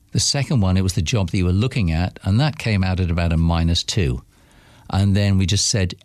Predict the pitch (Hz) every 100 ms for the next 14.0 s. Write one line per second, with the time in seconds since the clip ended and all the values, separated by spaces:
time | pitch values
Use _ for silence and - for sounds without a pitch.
0 | - 110 107 - 80 78 78 80 71 -
1 | 80 65 - _ _ - - 78 80 82
2 | 85 82 87 78 78 - 82 80 85 80
3 | - 78 78 82 87 87 - _ _ _
4 | - 78 90 80 80 85 92 87 82 78
5 | 98 - 92 92 92 98 - 113 107 98
6 | 92 117 104 117 104 - 147 - - 110
7 | 101 - - - - - 117 101 113 110
8 | 107 110 104 107 101 104 131 117 65 -
9 | _ _ - - 95 90 85 82 92 101
10 | - 160 90 65 - _ _ _ _ _
11 | _ - 95 95 98 147 156 139 - 117
12 | - 117 147 147 113 - 95 92 95 -
13 | 98 - 92 92 85 87 85 - - -